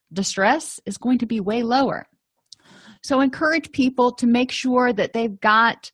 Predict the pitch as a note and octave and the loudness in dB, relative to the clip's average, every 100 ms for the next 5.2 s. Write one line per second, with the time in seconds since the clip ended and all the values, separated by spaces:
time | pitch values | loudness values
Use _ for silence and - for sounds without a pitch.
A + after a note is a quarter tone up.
0 | _ - G#3+ G3+ G#3+ A#3 B3 - E3+ E3+ | _ -4 0 0 2 2 2 -2 -6 -4
1 | C3 E2 - _ _ _ _ _ _ _ | -4 -8 -14 _ _ _ _ _ _ _
2 | _ - - - _ _ _ _ _ B3+ | _ -20 -20 -20 _ _ _ _ _ -6
3 | - F#4+ - D#4 - D#4 C#4 B3 - A#3 | 0 -2 0 -4 -2 -2 0 -2 0 -2
4 | G3 G#3 - F#3 - F3+ - D#3 - - | 0 -2 -4 -8 -6 -8 -8 -10 -8 -10
5 | - - | -12 -18